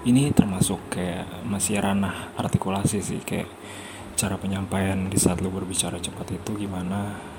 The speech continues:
Dan kebanyakan orang yang gue lihat yang berbicara cepat itu,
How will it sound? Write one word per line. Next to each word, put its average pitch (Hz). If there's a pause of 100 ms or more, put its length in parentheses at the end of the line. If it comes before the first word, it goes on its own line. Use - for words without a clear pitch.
(180)
Dan 87
kebanyakan 110
orang 110
yang 110
gue 104
lihat 107 (320)
yang 98
berbicara 95
cepat -
itu, 104